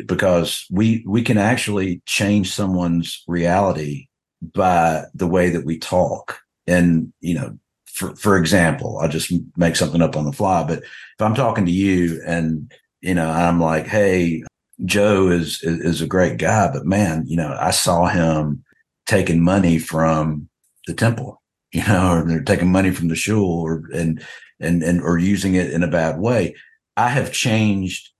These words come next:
reality for you because now you think bad about Joe. And so when,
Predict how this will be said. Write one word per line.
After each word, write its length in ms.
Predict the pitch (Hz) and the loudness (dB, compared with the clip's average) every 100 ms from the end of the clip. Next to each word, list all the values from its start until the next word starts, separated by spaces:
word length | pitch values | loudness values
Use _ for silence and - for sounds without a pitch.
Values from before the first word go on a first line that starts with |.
| _ _ | _ _
reality 580 | 92 92 90 104 107 87 | -4 0 2 2 0 -2
for 200 | 80 82 | -6 -6
you 600 | 85 123 127 82 80 78 - | -2 0 0 0 -4 -8 -8
because 280 | 90 95 104 | -2 -2 2
now 160 | 110 | 2
you 180 | 101 117 | 4 0
think 380 | 113 107 90 78 | 0 -2 -2 0
bad 460 | 98 113 98 92 85 | 2 2 2 -2 -2
about 360 | 85 98 98 | -2 0 0
Joe. 320 | 87 127 139 - _ _ _ - | 0 -2 -2 -8 _ _ _ -4
And 200 | 95 95 | -2 2
so 560 | 110 98 90 87 - _ - | 2 4 2 0 -6 _ -18
when, 540 | 98 104 98 95 - | -8 -4 -2 -2 -6